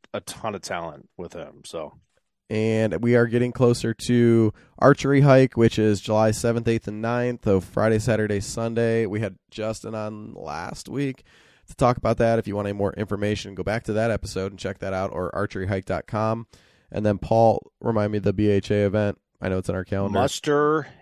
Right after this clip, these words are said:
Speaker 1: in the Marsh. Uh, it's in, in, in to our, uh, to our listeners that, uh, <laughs> that messaged you to correct. It's Conneaut. I didn't know what it was. I didn't know how to pronounce it. July twenty-first to the twenty-third, Muster in the Marsh, B H A's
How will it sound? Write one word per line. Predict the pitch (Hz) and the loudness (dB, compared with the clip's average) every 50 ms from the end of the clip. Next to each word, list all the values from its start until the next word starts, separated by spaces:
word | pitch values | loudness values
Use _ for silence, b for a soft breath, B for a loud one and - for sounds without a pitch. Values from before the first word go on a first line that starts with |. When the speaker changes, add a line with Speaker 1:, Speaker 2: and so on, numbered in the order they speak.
| _ _ - | _ _ -8
Speaker 1:
in | 127 127 131 123 | -8 -6 -4 -6
the | 117 | -6
Marsh. | 110 113 117 123 120 107 92 92 117 127 - - - - - - b b b b b b b | -6 -4 -4 -4 -2 -4 -4 -4 -6 -6 -8 -10 -12 -12 -14 -16 b b b b b b b
Uh, | - 107 104 98 104 - | -4 -2 -2 -2 -4 -4
it's | - 110 - - 143 | -8 -8 -6 -4 -4
in, | 135 127 123 120 123 | -2 -2 -2 -4 -6
in, | 127 123 117 127 120 | -8 -8 -8 -8 -8
in | 117 117 117 107 | -8 -8 -10 -10
to | - - 127 123 | -6 -2 -2 0
our, | 123 123 120 120 123 110 104 | 0 0 0 0 -2 -2 -2
uh, | 113 113 113 107 - - - _ _ _ _ _ _ _ _ _ - | -2 -2 -2 -4 -6 -12 -20 _ _ _ _ _ _ _ _ _ -8
to | 135 123 | -4 -4
our | 117 117 | -2 -2
listeners | 117 117 113 - 127 117 113 110 - - | -2 -2 -4 -4 -6 -8 -8 -8 -10 -8
that, | - 113 98 - - 113 | -8 -8 -8 -6 -4 -4
uh, | 104 101 98 98 - - _ | -2 -2 -2 -4 -6 -10 _
<laughs> | _ | _
that | - - - 180 170 - - - 175 - - - 170 160 151 | -12 -6 -4 -4 -4 -4 -4 -8 -8 -8 -6 -6 -6 -6 -4
messaged | 147 147 143 147 143 - - 147 127 117 127 | -4 -4 -4 -4 -4 -6 -8 -8 -8 -6 -4
you | 135 127 | -4 -4
to | 123 - | -4 -4
correct. | - 127 123 120 123 - | -4 -4 -4 -4 -6 -8
It's | 113 - | -12 -16
Conneaut. | - - - 165 185 185 151 110 101 92 80 78 - - | -12 -8 -6 -4 -2 -2 -4 -4 -4 -6 -6 -8 -6 -4
I | 110 143 | -2 0
didn't | 165 160 | 0 2
know | 156 156 147 143 | 2 0 0 2
what | 143 139 131 | 0 0 0
it | 127 127 | 0 -2
was. | 143 143 123 104 | -2 -2 -2 -2
I | 120 | -6
didn't | 120 117 | -8 -8
know | 117 113 | -10 -10
how | |
to | 107 | -10
pronounce | - 107 110 113 113 - - | -8 -6 -6 -6 -6 -6 -10
it. | 90 - - B B B B B B B _ _ _ _ _ _ _ _ _ | -14 -16 -18 B B B B B B B _ _ _ _ _ _ _ _ _
July | - 127 135 139 151 | -2 0 0 0 0
twenty-first | - - 151 143 135 - - 143 143 135 - | 0 -2 -4 -4 -4 -2 -2 -2 -2 -2 -4
to | - 120 | -10 -16
the | 110 | -20
twenty-third, | - - - 135 131 123 - - - 131 123 123 120 113 | -18 -10 -6 -4 -4 -4 -6 -6 -4 -2 0 0 -2 -2
Muster | 113 117 123 - - 131 | -2 -4 -4 -2 -4 -6
in | |
the | 120 113 | -6 -4
Marsh, | 113 113 113 113 - - _ | -4 -2 -4 -4 -6 -8 _
B | - 120 123 | -8 -6 -6
H | 117 - - 127 | -6 -4 -2 0
A's | 120 113 113 107 - - | 0 0 0 -2 -6 -12